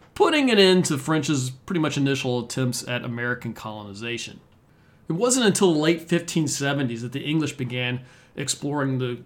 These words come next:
the current United States. In fifteen seventy-eight, Humphrey Gilbert obtained letters of patent from Queen Elizabeth to, quote, "discover and occupy lands not possessed by a Christian prince," unquote.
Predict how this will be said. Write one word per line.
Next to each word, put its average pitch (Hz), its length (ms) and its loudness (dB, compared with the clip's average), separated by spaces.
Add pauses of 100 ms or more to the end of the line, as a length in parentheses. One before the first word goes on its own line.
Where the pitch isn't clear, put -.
(120)
the 135 120 -6
current 135 400 -4
United 123 380 -6
States. 117 480 -6 (460)
In - 120 -6
fifteen 185 380 6
seventy-eight, 160 600 4
Humphrey 151 380 2
Gilbert 131 360 0
obtained 143 560 0 (240)
letters 190 340 6
of 214 140 4
patent 156 380 4
from 139 120 0
Queen 170 220 2
Elizabeth 131 480 0
to, 131 300 2
quote, 135 360 -4 (300)
"discover 277 480 8
and 254 80 6
occupy 202 540 6
lands 151 420 4
not 147 320 2
possessed 139 480 -2
by 123 160 0
a 120 80 -2
Christian 127 480 -6
prince," 131 480 0 (160)
unquote. 107 480 -14